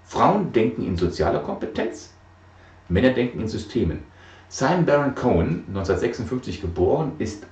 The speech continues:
ein Wissenschaftler aus Cambridge. Der hat das mal so richtig durchdekliniert und er hat ein Buch herausgebracht, was ich wirklich empfehlenswert betrachte. Das heißt, nach dem Titel Vom ersten Tag anders, das weibliche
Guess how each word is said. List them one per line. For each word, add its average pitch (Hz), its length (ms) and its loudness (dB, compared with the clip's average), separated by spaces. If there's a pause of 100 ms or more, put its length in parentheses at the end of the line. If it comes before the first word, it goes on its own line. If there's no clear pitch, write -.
ein 85 260 0
Wissenschaftler 120 520 0
aus 85 160 -4
Cambridge. 131 520 -2 (360)
Der 135 180 2
hat - 80 -4
das 127 160 0
mal 110 120 0
so 82 160 -2
richtig 135 500 -2
durchdekliniert 87 880 2 (380)
und 104 300 2
er 98 100 2
hat 113 120 0
ein 87 200 0
Buch 147 300 -2 (280)
herausgebracht, 135 760 -2
was - 200 -6
ich 85 80 -10 (140)
wirklich 170 600 2
empfehlenswert 95 720 -2
betrachte. 85 540 -4 (720)
Das 87 120 -10
heißt, 127 280 0 (160)
nach 85 140 0
dem 85 80 0
Titel 135 200 -2
Vom 92 240 -4
ersten 101 320 -2
Tag - 220 0
anders, 147 500 0
das - 240 -10
weibliche 123 520 4